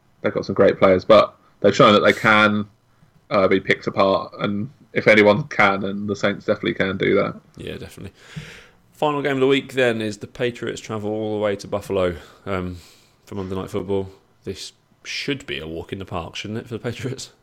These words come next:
Speaker 1: You'd think so.
Speaker 2: <laughs>
Speaker 1: Um, so the Bu-, the Bills have s-, given the Patriots some problems over the years, but
Speaker 2: They have, yeah,
Speaker 1: it,
Speaker 2: this is true.
Speaker 1: it's hard to see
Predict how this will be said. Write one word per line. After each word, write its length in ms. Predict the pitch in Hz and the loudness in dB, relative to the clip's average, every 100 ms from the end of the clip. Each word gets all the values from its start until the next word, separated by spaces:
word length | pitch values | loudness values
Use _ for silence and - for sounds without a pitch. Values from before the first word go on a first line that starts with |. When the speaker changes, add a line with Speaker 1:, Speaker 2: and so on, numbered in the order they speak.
| _ _ _ _ _ _ _ - - - | _ _ _ _ _ _ _ -20 -20 -6
Speaker 1:
You'd 160 | - 127 | 2 4
think 280 | - 107 - | 4 2 0
so. 240 | - 101 92 | 0 0 0
Speaker 2:
<laughs> 60 | 135 - 131 - 113 - 117 123 | -2 -2 -4 -6 -10 -10 -12 -2
Speaker 1:
Um, 440 | 120 110 104 104 - - - _ _ _ _ _ _ _ _ - | 6 8 10 8 2 -14 -20 _ _ _ _ _ _ _ _ -16
so 260 | - 110 101 - - | 4 4 4 -2 -4
the 100 | 143 | 0
Bu-, 220 | 196 254 | 2 0
the 80 | 151 | 0
Bills 300 | 143 196 175 | 6 8 8
have 100 | 131 | 6
s-, 100 | - - _ _ | 2 -8 _ _
given 280 | - 143 131 | 2 4 4
the 60 | 104 | 2
Patriots 360 | 127 - - | 2 0 -2
some 120 | 110 104 | -4 0
problems 360 | 131 123 110 | 2 2 4
over 160 | 104 98 | 4 6
the 100 | 98 | 6
years, 340 | 98 98 113 | 6 6 4
but 440 | - 107 92 - - _ | 2 4 4 0 -18 _
Speaker 2:
They 100 | 107 | -12
have, 460 | - 117 113 95 - | -8 -6 -6 -6 0
yeah, 120 | 131 | 2
Speaker 1:
it, 100 | 131 | 2
Speaker 2:
this 180 | 107 - | -2 -12
is 100 | 104 | -14
true. 300 | - 107 82 | -10 -10 -2
Speaker 1:
it's 140 | 120 - | -2 4
hard 300 | 143 120 110 | 6 8 6
to 60 | |
see 340 | 104 101 95 | 4 4 4